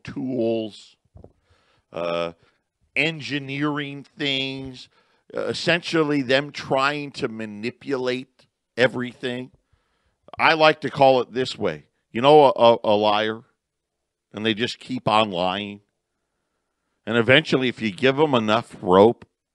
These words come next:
right, they get tangled up in their lies, right? How do you think, like, detectives solve all these cases? The guy goes in there, starts lying to 'em, right? And eventually they catch 'em in the lie. This is what's happening. The Fed's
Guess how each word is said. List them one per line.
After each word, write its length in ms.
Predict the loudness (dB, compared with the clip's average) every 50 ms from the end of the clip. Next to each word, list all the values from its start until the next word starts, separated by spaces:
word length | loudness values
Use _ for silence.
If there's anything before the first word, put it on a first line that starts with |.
| _ _ _ _ _ _ _ -14 -12
right, 160 | -12 -12 -12 _ _ _ _ _ _
they 120 | -2 0
get 400 | 2 4 4 2 2 0 -8 -10
tangled 440 | -4 0 0 0 2 2 2 4 4
up 220 | 4 4 4 2
in 120 | -2 -4 -2
their 140 | -2 0 0
lies, 360 | 2 2 2 2 2 4 4
right? 140 | 2 2 2 -2 -10 -4 2
How 100 | 4 6
do 80 | 6 6
you 80 | 4
think, 240 | 4 2 0 2 4
like, 220 | 4 4 4 2
detectives 600 | -2 -2 2 4 4 4 2 0 -2 -2 -2 -2 -6 -14 -20 -10
solve 300 | 0 4 6 6 8 8
all 220 | 8 8 8 8
these 240 | 6 4 0 -2 -4
cases? 460 | -2 0 2 2 2 0 -4 -6 -6
The 80 | -4 0
guy 240 | 2 4 4 4 4
goes 260 | 4 2 2 2 2
in 140 | 0 0 0
there, 180 | 2 0 0
starts 380 | 0 2 4 4 4 4 2 0
lying 420 | 2 4 6 6 6 6 4 2 0
to 220 | 0 2 2 4 4
'em, 160 | 2 2 2 4
right? 260 | 4 4 4 4 2 -4 -20 -20 _ -2
And 180 | 2 2 4
eventually 560 | 4 6 6 4 4 4 2 2 2 4 4 4
they 140 | 4 2 2
catch 320 | 2 0 0 0 0 0
'em 120 | -2 -2
in 140 | -2 -4 -4
the 60 | -4
lie. 380 | -2 0 2 2 2 2 0 -4 -8 _ _ _ _ -6 -2
This 200 | -2 -2 -2 -4
is 160 | -8 -6 -2
what's 220 | 0 0 0 0
happening. 520 | 0 0 0 0 0 -2 -6 -6 -8 -18 _ _ _ _ _ _
The 140 | -4 -4
Fed's 880 | -4 -6 -10 -20 -6 0 4 4 6 6 4 2 0 -4 -8 -14 -14 -16